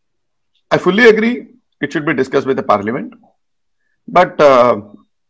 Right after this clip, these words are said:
the way it is going, when a police chief commissioner, police commissioner in Mumbai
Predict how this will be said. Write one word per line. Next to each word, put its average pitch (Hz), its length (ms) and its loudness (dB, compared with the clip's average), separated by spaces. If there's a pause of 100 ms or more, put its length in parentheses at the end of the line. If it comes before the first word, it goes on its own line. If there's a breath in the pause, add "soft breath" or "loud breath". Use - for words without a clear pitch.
(140)
the 127 220 -8
way 202 280 6
it 208 120 -2
is - 160 -4
going, 147 560 -4 (540)
when 139 160 -2
a 139 40 0
police 151 460 -4
chief 170 260 -6
commissioner, 139 460 -6
police 165 260 -2
commissioner 143 560 -4 (220)
in 123 160 -4
Mumbai 131 460 0